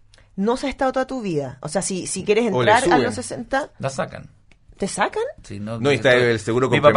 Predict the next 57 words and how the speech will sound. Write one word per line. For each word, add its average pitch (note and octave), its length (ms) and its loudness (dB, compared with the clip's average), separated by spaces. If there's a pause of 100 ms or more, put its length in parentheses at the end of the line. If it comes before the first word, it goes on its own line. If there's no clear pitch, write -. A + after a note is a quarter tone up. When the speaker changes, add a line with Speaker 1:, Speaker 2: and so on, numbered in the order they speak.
(120)
Speaker 2:
complementario. C3+ 160 4
Speaker 3:
estuvo E3 60 2
toda F3 160 6
la F#3 120 6
vida F#3+ 200 0
y - 20 -4
lo C#3+ 140 -4
sacaron. A#2+ 400 -4 (120)
Y - 60 -16
mi A#2+ 140 -8
mamá B2+ 200 -8
también. B2 440 -10
Speaker 1:
¿Y A3 80 -6
lo G#3 80 -2
sacaron A3+ 260 -4
a - 60 -4
los A3 80 -6
setenta G#3 280 -8
y G3+ 40 -10
cinco? F#4+ 320 -10 (100)
Speaker 3:
Sí. - 220 -14 (180)
Speaker 1:
Qué - 120 -18
rabia. - 420 -14
Speaker 3:
Literal. A#2+ 440 -6
Speaker 2:
¿Y D3+ 60 -2
quién, C#3+ 160 -10
en B2 60 -4
quién B2 140 -4
queda D3+ 180 -2
ahí? A#2 160 -6 (640)
Speaker 3:
¿Qué - 160 -4
hay, C4 140 2
digamos, G#3 360 4
en F3+ 80 2
la, C#3 480 2
Speaker 1:
En - 60 -2
Speaker 3:
en F3+ 80 0
Speaker 1:
la F#3+ 60 2
Speaker 3:
lo G3 40 4
que, G#3+ 60 2
Speaker 1:
deriva, A#3 300 2
Speaker 3:
en D3+ 80 0
lo D#3 40 2
Speaker 1:
¿no? D#3 60 -2
Speaker 3:
que D#3 120 -4
lle-, E3+ 300 -4
queda F3+ 220 2
una F3 160 -2
persona E3+ 320 -6
de E3 80 -4
setenta F3 260 -4
y G#3 40 -4
cinco E3 280 -4
años G2+ 240 -4 (140)
mirando, C3 640 -6
Speaker 2:
Pero G2+ 160 0
joven, F3 480 -4